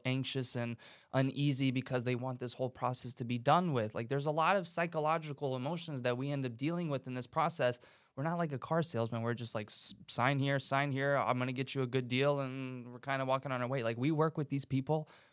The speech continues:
for sometimes up to six months to over a year where we're having, like, weekly communications. Like, a lot of information is being going back and forth, and we end up building, sustaining relationships with these people. It's not just a transaction anymore.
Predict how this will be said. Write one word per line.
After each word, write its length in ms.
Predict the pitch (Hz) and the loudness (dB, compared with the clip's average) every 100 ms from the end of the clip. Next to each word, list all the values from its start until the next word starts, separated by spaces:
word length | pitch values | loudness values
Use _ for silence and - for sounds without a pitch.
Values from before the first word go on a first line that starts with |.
| _ | _
for 100 | 123 | 0
sometimes 520 | - 151 143 147 131 | 2 2 2 0 2
up 120 | 131 | 0
to 80 | 131 | 0
six 360 | 113 - 143 - | 0 0 0 -2
months 240 | 135 139 | -2 -2
to 100 | - | -4
over 340 | - 127 127 123 | -2 0 0 -2
a 60 | |
year 500 | 107 113 143 120 104 110 - _ _ | -2 0 2 2 -2 -8 -18 _ _
where 140 | 123 123 | -2 2
we're 100 | 127 | 6
having, 260 | 139 135 | 4 4
like, 120 | 139 113 | -2 0
weekly 320 | 123 131 139 | 2 2 -2
communications. 680 | 123 131 123 117 123 127 107 | -2 -2 -2 -2 -4 -4 -8
Like, 140 | 98 | -10
a 60 | 95 | -10
lot 260 | 101 117 147 | -4 -2 -2
of 100 | 135 | -2
information 540 | 131 117 120 120 110 | -4 -4 -2 -2 -4
is 100 | 107 | -6
being 280 | 113 113 107 | -4 -4 -4
going 220 | 110 110 | -4 -2
back 220 | 107 107 | -2 -2
and 120 | 110 107 | -4 -6
forth, 300 | 104 110 - | -2 -2 -2
and 240 | 104 101 101 110 113 | -8 -10 -14 -18 -12
we 400 | 113 117 127 135 | -10 -4 2 2
end 140 | 143 | 4
up 100 | 131 | 2
building, 400 | 123 135 131 120 - - _ | 4 4 2 -4 -8 -18 _
sustaining 520 | - 139 - 147 147 | 0 2 2 2 2
relationships 640 | 139 127 139 135 117 120 117 | 2 4 2 0 -2 -4 -4
with 80 | |
these 160 | 110 110 | -6 -4
people. 280 | 127 127 98 | -4 -4 -4
It's 120 | 95 | -4
not 140 | 117 | -4
just 180 | 117 107 | -4 -6
a 40 | 87 | -8
transaction 560 | - 98 117 147 - | -8 -2 -2 -2 -8
anymore. 360 | 90 80 - | -12 -12 -12